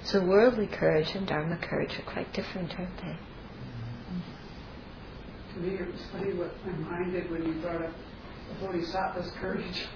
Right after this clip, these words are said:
Speaker 2: <laughs> 'cause it seemed like I hadn't realized how everything I was thinking of before that was kind of all based on me, you know, and my situations and kind of the small mind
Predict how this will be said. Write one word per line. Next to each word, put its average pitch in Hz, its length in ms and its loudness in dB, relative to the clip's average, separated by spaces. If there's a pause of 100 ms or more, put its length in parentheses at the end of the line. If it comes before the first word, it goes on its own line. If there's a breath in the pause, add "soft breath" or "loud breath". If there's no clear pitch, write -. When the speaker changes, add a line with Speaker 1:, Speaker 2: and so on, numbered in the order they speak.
(200)
Speaker 2:
<laughs> - 300 -12
'cause 185 140 -4
it 175 320 -4
seemed 196 200 2
like 175 180 0 (500)
I - 100 -4
hadn't 180 260 0
realized 175 420 2
how 180 80 2
everything 180 400 0
I 170 100 2 (220)
was - 140 -6
thinking 196 300 0
of 165 80 -2
before 196 360 -2
that 175 180 2
was - 340 -6
kind 185 140 0
of 160 80 0 (320)
all 180 200 0
based 175 300 -2
on 165 260 0 (360)
me, 160 260 -2 (560)
you - 100 -4
know, 165 100 0
and 160 120 2
my 160 240 4
situations 170 800 -2
and 160 300 -2 (260)
kind 180 220 2
of - 100 -4
the 175 80 -6
small 165 560 0
mind 160 500 -2